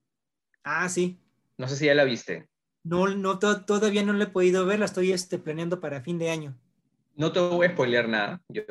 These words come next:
Speaker 2: detesto
Speaker 1: Ajá.
Speaker 2: hacer eso, pero me pareció maravillosa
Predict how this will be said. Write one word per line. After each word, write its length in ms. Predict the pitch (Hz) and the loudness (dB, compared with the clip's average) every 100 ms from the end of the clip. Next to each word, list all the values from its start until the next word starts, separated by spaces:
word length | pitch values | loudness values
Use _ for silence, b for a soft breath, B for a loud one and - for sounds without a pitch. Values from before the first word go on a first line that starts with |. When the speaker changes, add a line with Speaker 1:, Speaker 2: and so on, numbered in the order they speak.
| 104 | -6
Speaker 2:
detesto 400 | 98 113 113 147 | -4 -2 -4 -4
Speaker 1:
Ajá. 0 | |
Speaker 2:
hacer 180 | 135 107 | -4 -4
eso, 300 | 101 131 - | -4 -6 -6
pero 180 | 123 104 | -2 -2
me 140 | 110 | -2
pareció 560 | 104 113 - 135 131 - | -4 -6 -4 -2 0 -2
maravillosa 1000 | 135 120 110 107 110 113 110 - 127 151 | -4 -2 0 0 0 0 -2 -2 -4 -4